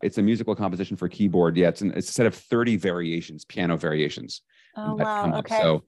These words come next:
Speaker 1: and if you hear them, some of them will be familiar, but some of them won't be, but they're called the Goldberg variations. And they're three to five minutes. They're short ones, but there's something about this, the way they build. I mean,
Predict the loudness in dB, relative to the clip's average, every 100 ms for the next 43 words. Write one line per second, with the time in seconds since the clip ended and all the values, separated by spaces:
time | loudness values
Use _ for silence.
0 | _ -2 0 2 2 4 4 6 2 -2
1 | -2 0 2 2 0 -2 0 0 2 0
2 | -2 -4 -4 0 0 0 0 -4 -8 -8
3 | -6 -2 0 0 0 2 0 0 -4 -2
4 | -2 -2 -4 -8 -8 -4 -4 -2 2 4
5 | 4 2 2 4 2 0 -2 -4 -2 -2
6 | 0 -2 -4 -2 -2 -2 _ _ _ _
7 | -2 -2 2 0 2 2 2 2 0 -4
8 | -8 -4 -2 2 4 4 4 0 -2 _
9 | 2 4 4 2 -2 -6 -4 0 0 -2